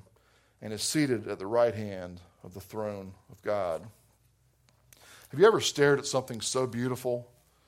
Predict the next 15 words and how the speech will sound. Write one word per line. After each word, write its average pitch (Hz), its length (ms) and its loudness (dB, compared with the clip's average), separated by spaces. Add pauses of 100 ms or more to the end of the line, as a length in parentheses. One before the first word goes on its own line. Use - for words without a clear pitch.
(1300)
that - 160 -10
you 107 60 -10
really 120 240 -2
couldn't 113 280 -12
stop - 480 0
staring? 110 600 -8 (1300)
And 104 100 -12
if 98 120 -14
you're 107 140 -8
married, 110 460 -6 (560)
I 98 40 -16
hope 110 160 -12
that's 107 200 -10
your - 60 -12
spouse. 101 540 -8